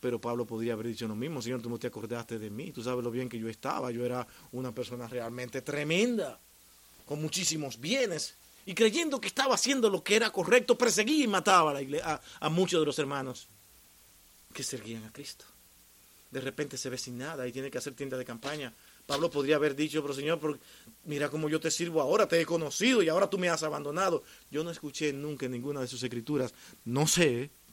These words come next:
cuáles hayan sido los demás pensamientos de Pablo. No creo,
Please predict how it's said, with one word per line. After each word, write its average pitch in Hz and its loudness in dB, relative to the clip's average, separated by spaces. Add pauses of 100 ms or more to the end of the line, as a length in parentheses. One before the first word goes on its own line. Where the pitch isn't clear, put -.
cuáles 139 -2
hayan 131 -4
sido 147 2 (340)
los 139 4
demás 135 0
pensamientos 131 0
de 123 2
Pablo. 135 0
No 190 4
creo, 175 6